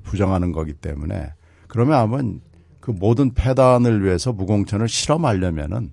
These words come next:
제한적으로 한번 해보자. 지금 문제의 근원이,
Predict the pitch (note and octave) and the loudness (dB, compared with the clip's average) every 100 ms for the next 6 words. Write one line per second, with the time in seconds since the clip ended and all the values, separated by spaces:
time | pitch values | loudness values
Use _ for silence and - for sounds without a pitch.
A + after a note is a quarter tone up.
0 | - - - - C#3+ F3+ F3+ D3+ A2+ B2 | -16 -20 -14 -4 0 0 0 0 0 -2
1 | A#2 F2+ F#2 - C2+ D#2 - _ _ _ | -6 -6 -8 -10 -12 -14 -20 _ _ _
2 | _ - C3 G#2+ A2+ A#2+ C3+ C3+ B2+ A2 | _ -4 -2 2 4 4 4 2 0 0
3 | G#2+ A2 D#3 | 0 0 -2